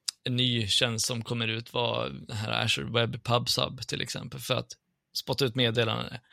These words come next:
till olika andra, ehm, intressenter i realtid. Kanske inte alls är lika komplicerat som just den.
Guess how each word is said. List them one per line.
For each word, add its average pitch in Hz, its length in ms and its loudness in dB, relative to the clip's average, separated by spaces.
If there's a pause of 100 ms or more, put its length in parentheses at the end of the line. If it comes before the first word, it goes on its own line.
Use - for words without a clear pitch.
(260)
till 107 400 2
olika 113 480 0
andra, 104 360 -2 (500)
ehm, - 720 -8 (200)
intressenter 120 880 0
i 117 80 2
realtid. - 580 0 (1200)
Kanske 135 240 2
inte 127 160 0
alls 139 240 4
är 127 40 0
lika - 280 -2
komplicerat - 540 -4
som - 120 -2
just - 160 -2
den. 117 220 -12